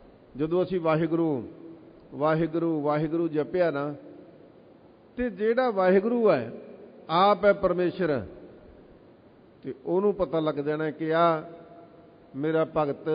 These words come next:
ਮੇਰਾ ਪੁੱਤਰ, ਮੇਰਾ ਦਾਸ, ਮੇਰਾ ਸੇਵਕ, ਇਹ ਹੁਣ ਮੇਰਾ ਨਾਮ ਜਪ ਰਿਹਾ। ਉਹਨੂੰ ਪਤਾ ਲੱਗ ਜਾਣਾ। ਗਿਆਨ ਤੇ ਬੜੀ ਦੂਰ ਦੀ ਗੱਲ ਹੈ। ਉਸ ਪ੍ਰਮਾਤਮਾ ਦੇ ਗਿਆਨ ਨੂੰ ਕਿਹਨੇ ਪ੍ਰਾਪਤ ਕੀਤਾ ਭਾਈ, ਕਿਹਨੇ ਉਹਦੀ ਪੂਰਤੀ ਕੀਤੀ ਆ? ਕੋਈ ਕਰ ਸਕਦਾ?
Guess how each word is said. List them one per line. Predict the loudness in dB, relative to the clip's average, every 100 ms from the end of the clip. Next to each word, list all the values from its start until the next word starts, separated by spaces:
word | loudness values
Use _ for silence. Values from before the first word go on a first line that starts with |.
| 0 0
ਮੇਰਾ | -2 -2
ਪੁੱਤਰ, | -2 -6 -10 -6 -2 -2 -4
ਮੇਰਾ | -4 -4 -4
ਦਾਸ, | -4 -2 -2 -2 -6
ਮੇਰਾ | -6 -4
ਸੇਵਕ, | -6 -6 -6 -4 -4 -4 -4 -4 -10 -20 -20 -20 -20 -20 -12 -4
ਇਹ | -2
ਹੁਣ | -2
ਮੇਰਾ | -2 0 0 0
ਨਾਮ | 0 -2 -2
ਜਪ | -6 -6
ਰਿਹਾ। | -10 -16 -20 -20 -20 -20 -20 -20 -20 -20 -20 _ _ _ -20 _ -20 -20 -20 -20 -6
ਉਹਨੂੰ | -2 -2
ਪਤਾ | 0 2
ਲੱਗ | 2 2
ਜਾਣਾ। | -2 -6 -10 -16 -20 -20 -20 -20 -20 -8 0
ਗਿਆਨ | 2 4 0
ਤੇ | 0 0
ਬੜੀ | 0 -2
ਦੂਰ | -4 -4 -2
ਦੀ | -2 2
ਗੱਲ | 2 2
ਹੈ। | 0 -2 -10 -20 -20 -20 -12 0
ਉਸ | 2 4 2
ਪ੍ਰਮਾਤਮਾ | -4 -4 -2 -2 -2 -4
ਦੇ | -2 -2
ਗਿਆਨ | 0 -2 -4
ਨੂੰ | -8
ਕਿਹਨੇ | -8 -4 -4
ਪ੍ਰਾਪਤ | 0 -2 -2 -8
ਕੀਤਾ | -12 -6 -6
ਭਾਈ, | -4 -4 -4
ਕਿਹਨੇ | -6 -6 -4
ਉਹਦੀ | -2 -4 -6
ਪੂਰਤੀ | -6 -6 -6 -6 -8
ਕੀਤੀ | -6 -8 -6 -4
ਆ? | -4
ਕੋਈ | -4
ਕਰ | -2 -2
ਸਕਦਾ? | 0 -2 0 -2